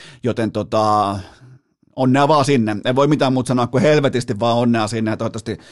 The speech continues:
juu, helvetin hienoja päätöksiä, mutta <clears throat> se teki sen jo ennen sotaa, joten ei sääliä. Seuraava kysymys.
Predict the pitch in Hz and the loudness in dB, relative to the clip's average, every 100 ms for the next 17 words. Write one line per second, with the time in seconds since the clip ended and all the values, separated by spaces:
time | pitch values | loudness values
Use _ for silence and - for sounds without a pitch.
0 | - - - - 110 110 - - - 107 | -20 -20 -20 -10 -4 -4 -6 -12 -10 -6
1 | 113 110 107 110 104 104 110 110 101 - | -4 -6 -4 -4 -4 -4 -4 -4 -4 -6
2 | 101 98 - 110 - 180 214 156 - - | -4 -6 -6 -8 -6 -6 -2 -4 -6 -4
3 | 147 147 143 135 135 135 120 123 120 110 | -2 0 0 2 2 2 2 0 0 0
4 | 101 113 110 107 107 98 98 82 - - | 0 0 -2 0 0 -2 -2 -6 -12 -20
5 | - - - - _ _ - 139 123 107 | -20 -20 -20 -20 _ _ -2 0 2 0
6 | 107 151 220 185 | -2 0 0 0